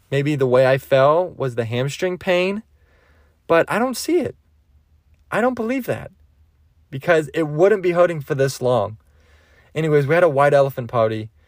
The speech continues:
And it was really fun, dude. I miss it. I miss hanging out with people. I, I also need to, when I go to California, by the way,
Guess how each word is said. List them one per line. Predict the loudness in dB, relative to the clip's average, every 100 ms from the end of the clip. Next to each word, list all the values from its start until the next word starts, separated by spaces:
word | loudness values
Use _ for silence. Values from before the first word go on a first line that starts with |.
| _ _ _
And | -4 -2 0 -2 -4 -8 _ _ _ -2
it |
was | -2 -2
really | -6 -8
fun, | -4 -4 -2
dude. | -4 -6 -12 _ _ _ _
I | -6
miss | -4 -2 -2 -4
it. | -8 -10 _ _ _
I | -10
miss | -8 -6
hanging | -4 -2
out | -2
with | -4
people. | -6 -2 2
I, | 2 2
I | 0
also | 2 2 0
need | -4 -4
to, | -4 -2 -2 -4 -8 _ _ _ _ _ _ -20 -20 _ _ _
when | 0
I | 4
go | 4
to |
California, | 4 0 0 -2 -2 2
by | 2
the | 2
way, | 2 0